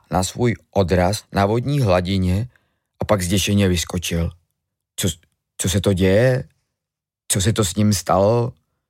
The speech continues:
Jak to, že najednou stojí u potoka? Opatrně se narovnal a udělal krok. Pak další a další, kladl kořen přes kořen,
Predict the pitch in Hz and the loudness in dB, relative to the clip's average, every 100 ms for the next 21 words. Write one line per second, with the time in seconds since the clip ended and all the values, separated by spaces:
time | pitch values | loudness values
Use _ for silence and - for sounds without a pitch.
0 | _ _ _ - 120 - 104 90 87 - | _ _ _ -2 -2 -2 -2 -2 -4 -10
1 | _ 117 110 104 104 113 113 - - 110 | _ 0 2 2 2 0 -2 -4 -2 -2
2 | - - 170 175 - 120 - _ _ _ | -2 -2 -2 -2 -2 -4 -8 _ _ _
3 | _ _ _ _ _ _ - 95 104 98 | _ _ _ _ _ _ -6 -2 -2 0
4 | 104 107 117 117 101 101 92 87 95 131 | 0 0 0 0 2 2 2 2 0 -4
5 | - _ _ - - 104 101 98 98 95 | -12 _ _ -8 -6 -4 0 2 2 0
6 | - 87 82 - - _ _ _ _ _ | -2 -2 -2 -6 -18 _ _ _ _ _
7 | _ _ - 87 78 82 90 - 90 113 | _ _ -4 -2 0 0 0 -4 -4 -4
8 | 156 _ _ - 95 90 90 - 92 110 | -6 _ _ -2 0 2 0 -4 -4 -6
9 | - _ _ _ _ - 90 104 123 - | -10 _ _ _ _ -2 0 2 0 -2
10 | - 95 127 110 - - - 90 - 92 | -4 0 0 -2 -6 -10 -4 -4 -4 -2
11 | 92 90 87 101 | 0 0 0 -2